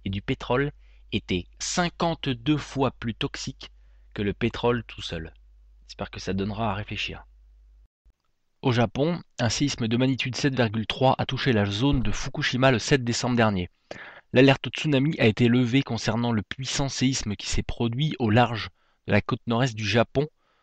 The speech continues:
non loin de la zone de Fukushima dévastée en mars deux mille onze. Ce séisme a eu lieu à dix-sept heures dix-huit au large des côtes de Tohoku, dans le nord-est, avec un épicentre estimé à dix kilomètres de profondeur. C'est ce qu'a, euh, précisé l'agence japonaise.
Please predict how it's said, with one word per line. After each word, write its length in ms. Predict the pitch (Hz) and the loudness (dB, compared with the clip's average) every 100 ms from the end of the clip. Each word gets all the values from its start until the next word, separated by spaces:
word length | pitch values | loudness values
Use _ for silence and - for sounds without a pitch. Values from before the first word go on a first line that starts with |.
| _ - | _ -6
non 100 | 113 | -2
loin 160 | 123 | 0
de 100 | 113 | 2
la 80 | 107 | 2
zone 180 | 107 131 | 2 -2
de 80 | 107 | -4
Fukushima 720 | - 135 151 - 123 120 139 | -6 -8 -4 -2 0 0 0
dévastée 480 | 107 107 - 143 - | 2 0 0 -2 -4
en 100 | 110 | -4
mars 240 | 110 120 | -4 -6
deux 100 | 110 | -6
mille 140 | 110 90 | -8 -8
onze. 220 | 85 - _ _ _ _ _ - | -14 -20 _ _ _ _ _ -10
Ce 100 | - | -2
séisme 400 | 139 160 - - | 0 0 -2 -2
a 80 | |
eu 60 | 117 | 0
lieu 180 | 123 120 | 2 0
à 60 | |
dix-sept 340 | 107 123 135 120 | 0 -4 -4 -4
heures 120 | 107 | -8
dix-huit 520 | 104 98 98 135 - - | -6 -4 -4 -6 -8 -4
au 80 | |
large 280 | 107 113 104 | -2 -2 -2
des 120 | 107 | -6
côtes 260 | - 127 113 | -2 -2 -2
de 180 | 101 90 _ | -4 -6 _
Tohoku, 560 | - 151 120 101 151 160 _ _ _ _ | -4 -2 -2 -4 -6 -8 _ _ _ _
dans 60 | 104 | -6
le 100 | 98 | -2
nord-est, 460 | 107 110 127 - - _ _ | -2 -2 -4 -6 -16 _ _
avec 240 | 101 104 | -4 -2
un 140 | 113 123 | 0 0
épicentre 540 | 147 151 - 147 - | -2 -4 -6 -8 -8
estimé 300 | 117 - 135 117 | -10 -6 -4 -2
à 80 | |
dix 160 | 101 139 | -2 -6
kilomètres 300 | 143 139 135 | -6 -4 -4
de 80 | 107 | -6
profondeur. 720 | - 143 - 113 95 82 - - | -6 -8 -4 -4 -2 -4 -10 -20
C'est 120 | - | -16
ce 80 | 104 | -12
qu'a, 260 | - 95 - - | -6 -4 -6 -10
euh, 140 | - - | -12 -10
précisé 400 | 110 - 117 120 | -10 -4 -2 0
l'agence 460 | 117 113 135 - - | 0 -4 -8 -10 -8
japonaise. 540 | 123 - 104 80 | -8 -6 -8 -8